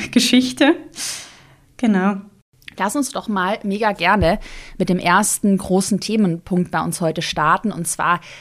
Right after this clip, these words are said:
Speaker 2: die eins zu eins Beratung, also Einzelcoachings digitalisieren. Das war ja bei dir so der allergrößte Glaubenssatz und der Painpoint. Du hattest eins, Einzelberatung angeboten, warst genervt und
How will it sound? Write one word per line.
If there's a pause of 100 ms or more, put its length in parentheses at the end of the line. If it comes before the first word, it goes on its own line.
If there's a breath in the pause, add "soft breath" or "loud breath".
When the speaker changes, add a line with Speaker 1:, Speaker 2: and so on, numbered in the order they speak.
(100 loud breath)
Speaker 2:
die
eins
zu
eins
Beratung, (100)
also
Einzelcoachings
digitalisieren. (340 loud breath)
Das
war
ja
bei
dir
so
der
allergrößte
Glaubenssatz
und
der (320 loud breath)
Painpoint. (540 soft breath)
Du
hattest (260)
eins,
Einzelberatung
angeboten, (280)
warst
genervt (120)
und